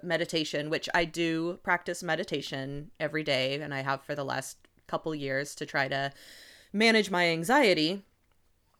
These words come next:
And it's the same sort of thing where you kind of take a moment to realize what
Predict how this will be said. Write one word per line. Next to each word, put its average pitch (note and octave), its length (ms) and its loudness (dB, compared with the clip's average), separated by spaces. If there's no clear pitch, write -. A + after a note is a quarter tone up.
And F#3 360 4
it's G#3 140 0
the A#3 120 -2
same D4+ 240 0
sort B3 220 2
of F#3+ 100 2
thing F#3+ 220 0
where E3 100 2
you D#3 220 -2
kind D3+ 360 -4
of D3 100 -6
take C#3 240 -8
a C#3+ 60 0
moment C#3+ 520 -2
to D3 280 -2
realize D3 600 2
what D3 200 0